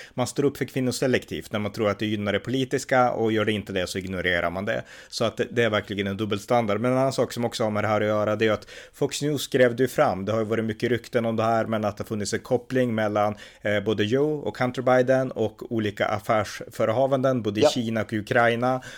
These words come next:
Speaker 1: Och
Speaker 2: Ja.
Speaker 1: det Fox News grävde fram specifikt, det var att Joe Biden, presidenten numera,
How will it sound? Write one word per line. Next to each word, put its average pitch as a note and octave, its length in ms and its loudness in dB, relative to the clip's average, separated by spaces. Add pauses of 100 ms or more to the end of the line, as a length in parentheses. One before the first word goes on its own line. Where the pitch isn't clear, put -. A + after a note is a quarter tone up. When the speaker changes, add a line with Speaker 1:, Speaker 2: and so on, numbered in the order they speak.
(180)
Speaker 1:
Och A#2+ 180 2
Speaker 2:
Ja. C3 60 2
Speaker 1:
det B2+ 80 2
Fox - 280 -2
News D3 200 -2
grävde A2+ 320 2
fram A2 180 -2
specifikt, - 560 -2
det B2+ 80 0
var A#2+ 280 4
att G2+ 260 -2 (100)
Joe C#3+ 160 2
Biden, G2+ 360 4
presidenten G#2+ 580 -2
numera, F#2 440 -2